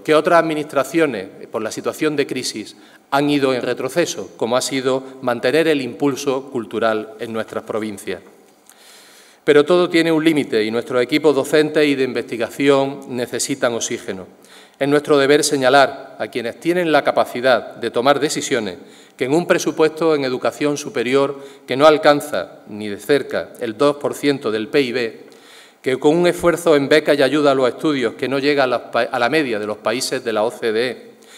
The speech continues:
que ocupan la, y que ocupamos los últimos paí-, eh, las últimas posiciones dentro de los países desarrollados en cuanto a indicadores de verdadera autonomía universitaria, hablar de sociedad del conocimiento, de captación y de retención del talento,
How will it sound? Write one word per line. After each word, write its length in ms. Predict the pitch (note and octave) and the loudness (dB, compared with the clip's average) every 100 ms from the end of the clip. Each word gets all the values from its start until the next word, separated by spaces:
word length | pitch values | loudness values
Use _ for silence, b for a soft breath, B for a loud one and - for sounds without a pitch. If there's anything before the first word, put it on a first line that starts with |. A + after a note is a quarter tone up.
| B | B
que 80 | - | -6
ocupan 460 | A2 D3+ D3 G#2+ G#2 | -2 -2 2 0 2
la, 160 | G#2 A2+ | -2 -2
y 100 | G#2+ | -6
que 120 | A#2+ | -6
ocupamos 600 | G#2+ A#2+ D3 C3+ G2 - B B B | -6 4 4 4 -4 -10 B B B
los 200 | A2+ - | -8 -2
últimos 360 | E3+ E3+ D3 C#3 | -2 0 0 0
paí-, 280 | C3 C3 | -2 -2
eh, 280 | B2 B2 A#2 - | -4 -4 -6 -6
las 120 | - C3 | 0 2
últimas 380 | F3+ D#3+ B2+ | 2 0 -4
posiciones 680 | A#2 C3+ A2 - C#3 A#2 F#2+ - B B B B B B | -4 -10 -12 -2 -2 -2 -8 -14 B B B B B B
dentro 300 | C#3+ D#3+ D#3 | 2 4 4
de 80 | C3 | 4
los 120 | A#2+ | 2
países 360 | B2+ C3+ C3+ C#3 | 0 0 0 0
desarrollados 720 | B2+ C#3 A#2 B2 C3+ A2+ F#2 - | 0 -2 -2 2 2 2 -4 -8
en 160 | A#2 | -14
cuanto 360 | - B2+ B2 A#2+ | 0 0 0 -4
a 60 | |
indicadores 640 | A2 A2 A#2 A#2+ C#3 G#2 E2+ - - | -4 -6 -2 2 2 0 -4 -16 -16
de 180 | A#2+ A#2+ | -8 -4
verdadera 400 | B2+ A#2+ A#2 D3 | -2 0 4 4
autonomía 480 | A#2+ A2 A2+ C3+ A2+ | 4 0 -2 -2 -2
universitaria, 720 | G#2+ C3+ D3 C#3+ A2+ G2 F#2 B B B - | 0 -2 -2 -2 0 0 -8 B B B -4
hablar 580 | A#2+ C3+ D3 G#2+ - - | 0 4 4 2 -10 -10
de 120 | A2 | -8
sociedad 420 | - A2+ - C3 | -4 -6 0 0
del 200 | B2 A2+ | 0 -2
conocimiento, 800 | A#2 C3 C#3+ C3 B2+ G#2 F2+ F#2 B B B | -2 -4 -4 -2 -2 -4 -8 -10 B B B
de 160 | A#2+ | -8
captación 640 | B2+ B2 - B2 D3+ D#3 D#3+ | -2 -2 -2 -4 2 4 4
y 60 | C#3+ | 0
de 100 | B2 | 0
retención 600 | A#2 A#2 A2 - C#3 C3 | -2 -4 -6 -2 -2 0
del 160 | D3 | -2
talento, 500 | D3 B2+ A2+ G2+ E2+ | 0 -2 -2 -6 -10